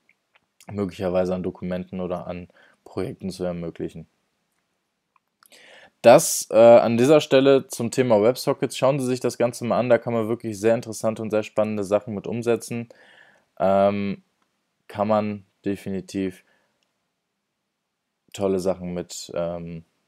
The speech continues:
lösen. Dann bleibt mir jetzt an dieser Stelle noch ein t-, kleines Thema, ähm, und zwar gibt es in der neuen modernen Webtechnologie mit H T M L fünf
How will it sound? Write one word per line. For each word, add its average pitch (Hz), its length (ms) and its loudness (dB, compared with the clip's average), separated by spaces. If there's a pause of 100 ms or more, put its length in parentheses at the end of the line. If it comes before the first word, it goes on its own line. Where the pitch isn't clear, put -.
(100)
lösen. 82 380 -12 (680)
Dann 135 340 6
bleibt 139 360 8
mir 147 140 0
jetzt 160 200 2
an 135 140 0
dieser 143 240 0
Stelle 139 340 0
noch 123 220 0
ein 143 380 -2
t-, - 80 -16 (280)
kleines 127 440 0
Thema, 135 680 2
ähm, 117 680 0 (1200)
und 101 180 -10
zwar 113 880 2 (260)
gibt 123 260 -2
es - 520 -2 (2000)
in 127 520 0
der 110 240 2
neuen 110 500 0
modernen 107 340 0
Webtechnologie 107 680 -4
mit 107 180 -8
H 101 140 2
T 113 100 -8
M 98 100 -6
L 98 140 -4
fünf 117 320 -6